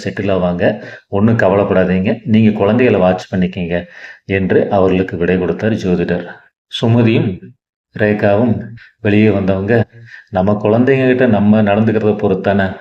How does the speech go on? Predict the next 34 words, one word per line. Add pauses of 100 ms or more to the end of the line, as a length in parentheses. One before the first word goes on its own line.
(180)
அவங்க
நம்ம
கிட்ட
எப்படி
இருக்கணும்,
அதாவது
ஃப்ரெண்ட்லியா
இருப்பாங்க. (380)
அதனால
முன்னாடியே
நம்ம
எல்லாம்
ஃப்ரெண்ட்லியா
தான்
இருப்போம்,
குழந்தைங்க,
பசங்க,
பொண்ணுங்க
எல்லாம். (300)
இப்ப
இன்னும்
க்ளோஸா
இருந்து (100)
அவங்களை
கவனிச்சுக்க
வேண்டியது
நம்ம
பொறுப்பு (320)
அப்படின்னு (380)
சொல்லிக்கிட்டு
மனசு
கொஞ்சம்
தெளிவடைஞ்ச
மாதிரி